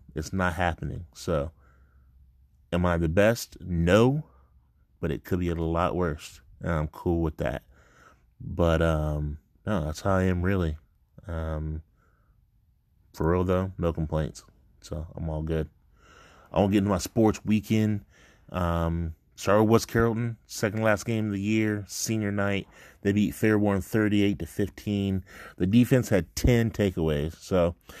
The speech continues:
it's kinda crazy to think that the, that someone could have ten takeaways against a team, but they did. Pirates came out.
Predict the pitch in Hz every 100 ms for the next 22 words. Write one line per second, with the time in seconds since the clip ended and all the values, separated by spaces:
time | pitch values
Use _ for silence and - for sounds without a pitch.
0 | - - - 120 101 98 104 98 98 92
1 | 95 95 - 87 95 92 85 - _ -
2 | 87 85 95 90 82 87 90 87 85 80
3 | - 101 92 98 92 98 90 95 87 -
4 | - 101 98 87 76 85 78 90 85 87
5 | 87 - - - _ - 95 92 - 92
6 | 87 92 90